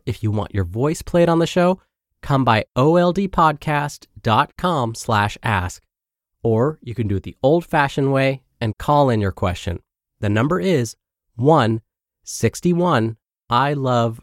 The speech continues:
O H D. That's one six one four five six eight three six four three. Thank you so much for sending me your questions.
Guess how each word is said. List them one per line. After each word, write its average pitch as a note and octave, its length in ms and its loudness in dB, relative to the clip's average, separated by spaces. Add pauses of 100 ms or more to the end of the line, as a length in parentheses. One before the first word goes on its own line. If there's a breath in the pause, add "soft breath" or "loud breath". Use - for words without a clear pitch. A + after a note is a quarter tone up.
O G#2+ 160 0
H G2+ 320 -2
D. F2+ 240 -2 (500)
That's G2 320 -2 (160)
one A#2 460 2 (300)
six - 320 -4
one C3+ 220 0
four F3+ 440 -2 (380)
five G#2 280 0
six - 280 -6
eight E3 280 2 (400)
three C#3 220 2
six - 480 0 (120)
four G#2+ 300 0
three. F#2+ 360 -2 (840)
Thank B2 180 4
you B2 80 -2
so D3 200 -2
much D#3 200 -2
for - 140 -4
sending C#3 400 0
me C3+ 80 0
your A#2 160 -2
questions. D#3 600 -2